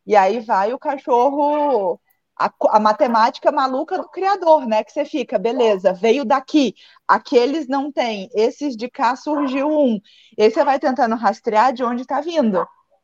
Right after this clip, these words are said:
E aí você vê um monte de gente fechando sangue naquela linha que você suspeita, e você fica, "Oh, Deus,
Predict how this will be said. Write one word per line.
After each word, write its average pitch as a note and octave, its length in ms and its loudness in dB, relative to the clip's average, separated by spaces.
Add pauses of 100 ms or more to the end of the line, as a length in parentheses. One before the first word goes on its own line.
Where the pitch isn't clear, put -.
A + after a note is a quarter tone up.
(1300)
E B3+ 120 2
aí A3 320 2
você D#4+ 180 -4
vê C#4+ 140 0
um D4 100 4
monte C#4 320 -6
de D#4 120 -2
gente B3+ 320 -6
fechando B3+ 500 -2
sangue A3 320 -2
naquela A#3 420 0
linha B3+ 400 0
que D#4+ 140 -2
você C#4 320 2
suspeita, B3+ 600 -4
e - 40 -6
você C#4+ 100 -8
fica, D4+ 300 -4
"Oh, D#4+ 320 0
Deus, G#3+ 760 -4